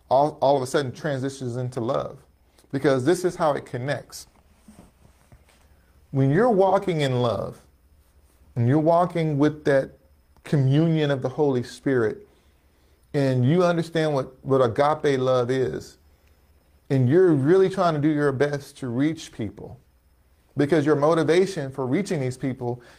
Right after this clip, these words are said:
is not because you're trying to get a following. It's not because you're trying to get money. It's not because you're trying to make a big name for yourself. It's because you genuinely care, genu-, genuinely care about people.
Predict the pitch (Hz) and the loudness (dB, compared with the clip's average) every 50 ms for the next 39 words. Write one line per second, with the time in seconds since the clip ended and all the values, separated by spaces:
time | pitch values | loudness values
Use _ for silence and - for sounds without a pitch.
0 | _ _ - 156 156 135 165 202 208 190 170 165 - 160 139 139 143 139 - 143 | _ _ -2 0 0 2 0 -2 -2 -2 -4 -2 -2 -2 -2 -4 -6 -6 -4 -4
1 | 127 123 123 120 110 123 117 113 113 - 113 101 92 98 104 107 120 147 160 160 | -4 -4 -4 -2 -2 -2 -2 -2 -4 -6 -4 -4 -4 -4 -4 -6 -6 -8 -10 -12
2 | - - - _ 143 143 170 202 208 190 190 190 180 156 147 147 139 - 147 123 | -16 -20 -10 _ -4 -2 0 0 0 0 0 0 0 0 0 -4 -6 -4 -4 -4
3 | 123 123 117 101 101 - - 98 98 98 98 110 131 147 147 - - - _ - | -4 -4 -6 -8 -8 -10 -10 -10 -10 -10 -10 -10 -10 -12 -12 -16 -20 -12 _ -4
4 | 147 139 156 175 196 175 185 190 185 185 160 151 147 - - 151 135 131 131 131 | -2 0 0 0 0 0 -2 0 0 0 0 0 -2 -4 -4 -4 -4 -4 -4 -4
5 | 127 120 104 123 120 107 110 107 107 107 107 - 113 107 107 107 107 - - - | -4 -4 -2 -2 -2 -2 -4 -6 -8 -8 -8 -8 -8 -8 -8 -8 -6 -6 -6 -6
6 | 147 147 - - - - - 190 196 202 196 196 185 165 147 165 151 127 147 156 | -6 -8 -14 -20 -18 -6 -2 -2 -2 0 0 0 0 0 0 -2 -2 0 0 0
7 | 156 156 156 156 160 156 160 - 190 190 185 170 156 135 120 147 175 202 208 175 | 0 -2 -2 -4 -4 -4 -2 -2 0 0 0 0 -2 -2 -2 -2 -2 -2 -4 -6
8 | 123 - 151 180 214 240 247 240 233 208 175 160 151 143 143 143 143 143 143 147 | -4 -2 0 0 0 0 -2 -2 -2 -2 -2 -2 -2 -2 -2 -2 -4 -6 -6 -6
9 | 147 151 156 160 147 147 - - - 196 - - - - - 117 135 180 202 - | -6 -6 -6 -8 -10 -12 -12 -10 -10 -10 -6 -6 -4 -2 -2 -2 -2 -4 -6 -10
10 | - _ _ _ _ _ _ _ _ _ _ _ _ _ _ _ _ _ - 143 | -14 _ _ _ _ _ _ _ _ _ _ _ _ _ _ _ _ _ -6 -2
11 | 127 135 127 - - - 196 214 226 220 117 117 117 143 165 - | 0 0 0 0 -2 -2 -2 -2 -2 -2 -2 -2 -2 -2 -4 -8